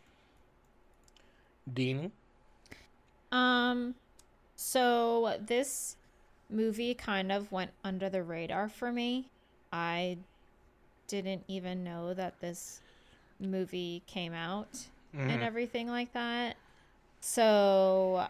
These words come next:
Speaker 2: I had no idea what this movie was about, other than it was about, you know, a movie producer. That's it. Um,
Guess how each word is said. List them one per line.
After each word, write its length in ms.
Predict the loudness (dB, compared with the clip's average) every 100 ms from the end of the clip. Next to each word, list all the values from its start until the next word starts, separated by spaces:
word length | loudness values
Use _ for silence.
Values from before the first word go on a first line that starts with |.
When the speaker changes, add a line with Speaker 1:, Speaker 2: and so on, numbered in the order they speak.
| -6 -2
Speaker 2:
I 320 | 2 4 4
had 320 | 2 0 0
no 160 | -2 0
idea 640 | 0 0 2 2 2 0
what 220 | -2 0
this 160 | 0 0
movie 220 | -2 -2
was 180 | -2 -2
about, 540 | -2 -2 -2 -2 -6 -12 _ -20 -8
other 280 | -4 -2 -2
than 260 | -4 -6 -6
it 80 |
was 140 | -6 -6
about, 420 | -4 -4 -4 -8 -16 -20 -10
you 100 | -8
know, 260 | -8 -10 -14 _ _ _ _ -6
a 80 | -2
movie 240 | 0 -2
producer. 680 | -4 -6 -6 -6 -6 -6 -10 -2
That's 200 | -2 0
it. 280 | -2 -2 -6 _ _ _ _ _ _ -2
Um, 600 | 4 6 6 4 0 -4